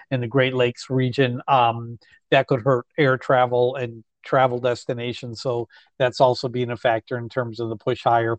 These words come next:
for oil prices. We're looking overseas at what happened last night in Asia. We're seeing that the Nikkei dropped a hundred and eighty points,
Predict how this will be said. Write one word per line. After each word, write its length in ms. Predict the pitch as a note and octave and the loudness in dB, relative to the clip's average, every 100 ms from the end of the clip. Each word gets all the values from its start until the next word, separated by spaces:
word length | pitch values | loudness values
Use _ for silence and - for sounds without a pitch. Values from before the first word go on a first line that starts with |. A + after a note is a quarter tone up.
| - | -2
for 280 | A#2 A#2 | -2 -2
oil 280 | D3 C3 A#2 | 0 0 0
prices. 520 | A2 A#2+ A2 A#2+ G#2+ _ - _ _ | 0 -2 -2 -6 -12 _ -20 _ _
We're 100 | D3+ | 4
looking 240 | D3 C#3 C#3 | 4 4 2
overseas 500 | C3 B2 D3 C3 B2+ | 2 0 0 2 2
at 80 | |
what 140 | B2 B2 | 2 2
happened 320 | B2 B2 C3 | 2 0 0
last 240 | B2+ B2 | 0 2
night 180 | C#3 C3 | 2 2
in 140 | A#2+ B2 | 0 -2
Asia. 320 | B2 A#2 B2 | -2 0 0
We're 160 | B2+ | 0
seeing 240 | B2 C#3+ B2 | 0 -2 0
that 140 | B2 | -2
the 100 | - | -2
Nikkei 400 | B2 B2+ C3 C3 | -4 -4 -2 -2
dropped 280 | A#2+ C3 B2 | 2 0 2
a 80 | B2+ | 0
hundred 260 | C#3 B2+ B2+ | 0 -2 -4
and 100 | B2 | -2
eighty 220 | A#2+ A#2 | -4 -4
points, 420 | - B2+ A#2 - | -2 -4 -4 -12